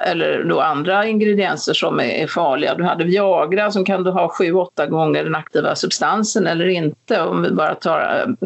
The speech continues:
värktabletter, paracetamol, om det har för hög dos eller grad utav den verksamma substansen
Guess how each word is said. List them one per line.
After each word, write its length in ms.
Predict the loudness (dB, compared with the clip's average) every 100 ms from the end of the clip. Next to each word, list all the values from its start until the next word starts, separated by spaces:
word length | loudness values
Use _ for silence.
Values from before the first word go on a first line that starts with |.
| -10 _ -20 _
värktabletter, 640 | -4 -4 -4 -4 -2 -2 -4
paracetamol, 1040 | -2 -2 -2 -2 -2 -4 -4 0 0 2
om 100 | 0
det 80 | 0
har 120 | -2
för 120 | 0
hög 300 | 0 0 -2
dos 380 | -2 -2 -2 0
eller 360 | -2 0 -2 0
grad 400 | 0 0 0 0
utav 180 | 0 0
den 60 |
verksamma 380 | -2 -2 -4 -2
substansen 640 | -2 -2 -2 -2 -2 -2